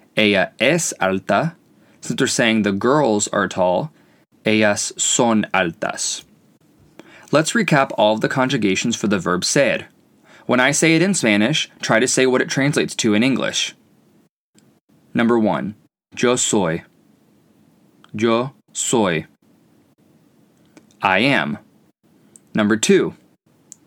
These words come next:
tú eres. Tú eres. You are.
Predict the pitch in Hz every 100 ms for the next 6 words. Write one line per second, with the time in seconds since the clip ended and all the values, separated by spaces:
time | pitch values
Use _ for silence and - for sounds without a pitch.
0 | _ _ _ 160 165 170 - 120 120 101
1 | 78 - - - _ _ _ _ - -
2 | _ _ _ - 156 160 160 - 117 120
3 | 104 65 - - - _ _ _ _ _
4 | _ _ _ _ _ _ _ _ _ _
5 | _ _ _ _ - 98 98 110 90 -